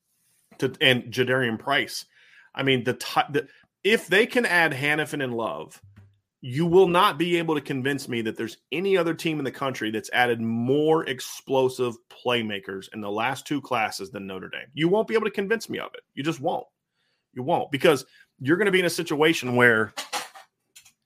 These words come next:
where a guy like Braylon James at a four four seven is not in your top three explosive playmakers on offense the last couple of years, if you get those guys. And I'd like to see Ronan and, and Braylon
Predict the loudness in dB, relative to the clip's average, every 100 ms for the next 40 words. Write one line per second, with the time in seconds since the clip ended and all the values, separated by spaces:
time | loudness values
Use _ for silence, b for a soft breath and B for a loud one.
0 | _ 0 4 6 4 2 0 4 4 4
1 | -2 0 0 2 -2 -2 0 0 -4 -10
2 | -10 -4 -4 -4 -8 -4 -2 -2 0 0
3 | 0 -2 -2 -4 -10 -8 -8 -6 -4 0
4 | 0 0 -4 -6 -6 -4 -6 -6 -14 -12
5 | -10 -8 -12 -14 -16 -12 -8 -8 -10 -10
6 | -8 -6 -8 -10 -12 -12 -14 -14 -16 -14
7 | -16 -14 -12 -12 -12 -14 -14 -16 -16 2
8 | 4 4 2 2 2 2 0 -4 -4 -2
9 | -2 -2 b b b b _ _ -12 -10
10 | -4 4 4 6 2 2 2 4 4 4
11 | 2 0 0 -2 -2 2 4 4 2 -2